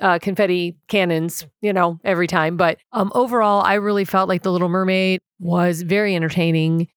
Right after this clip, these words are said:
and, um, I really enjoyed, especially Ariel's vocals.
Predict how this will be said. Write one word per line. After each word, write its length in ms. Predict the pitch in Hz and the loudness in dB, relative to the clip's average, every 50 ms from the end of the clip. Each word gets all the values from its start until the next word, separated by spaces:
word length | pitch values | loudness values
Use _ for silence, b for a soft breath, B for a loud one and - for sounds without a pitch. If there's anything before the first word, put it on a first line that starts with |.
| _ _ | _ _
and, 540 | 202 170 160 160 156 156 151 151 156 165 | -2 -2 0 0 0 0 0 0 -2 -2
um, 280 | - 175 160 151 151 - | 0 0 2 2 2 2
I 100 | 156 165 | 0 0
really 520 | 165 160 156 160 170 170 170 170 170 180 | 0 0 0 0 0 2 2 2 0 0
enjoyed, 540 | 180 180 170 156 - 180 170 165 165 165 160 | 0 -2 -2 0 0 0 0 2 2 0 0
especially 720 | - - - - 202 196 - - 196 175 170 165 165 165 - | -2 -4 -4 -2 -2 -2 0 0 0 0 2 2 0 0 0
Ariel's 540 | 180 175 175 170 160 156 151 156 151 147 | 2 2 2 2 2 2 0 0 -2 -4
vocals. 760 | 165 147 151 180 165 160 - 190 165 160 165 170 165 - - | -6 -2 0 0 0 0 0 0 0 0 0 0 -2 -4 -6